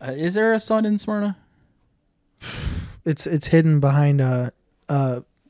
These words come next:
Speaker 2: corn silos, I'm sure.
Speaker 1: In a prison.
Speaker 2: <laughs>
Speaker 1: Yeah. Are
Speaker 2: And
Speaker 1: you gonna
Speaker 2: then
Speaker 1: tell people who the guest is, or I don't think you should jinx us 'cause they don't fucking bail on us.
Speaker 2: Yeah, so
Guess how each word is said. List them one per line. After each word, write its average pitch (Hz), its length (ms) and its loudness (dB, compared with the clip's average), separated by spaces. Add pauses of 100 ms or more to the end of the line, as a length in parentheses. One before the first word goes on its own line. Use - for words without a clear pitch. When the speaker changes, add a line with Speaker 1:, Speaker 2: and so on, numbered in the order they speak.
Speaker 2:
corn 160 340 6
silos, 131 580 2
I'm 131 120 -4
sure. 139 300 -4
Speaker 1:
In 117 120 -6
a 104 60 -6
prison. 117 440 -4 (260)
Speaker 2:
<laughs> 160 180 -2
Speaker 1:
Yeah. 139 300 2 (1200)
Are 170 60 -2
Speaker 2:
And 139 60 4
Speaker 1:
you 147 60 6
gonna 160 140 8
Speaker 2:
then 143 80 2
Speaker 1:
tell 151 180 4
people 160 280 2
who 160 100 4
the 151 120 0
guest 139 340 -2
is, 170 140 -2
or 120 300 0 (720)
I 131 100 -2
don't 175 120 4
think 160 120 -2
you 120 60 -2
should 120 160 -8
jinx 127 260 0
us 110 140 -6
'cause 117 180 -6
they 120 80 -2
don't 120 300 0
fucking 123 400 -4
bail 117 280 -2
on 113 180 -6
us. 110 220 -12 (280)
Speaker 2:
Yeah, 156 360 4 (100)
so 143 380 2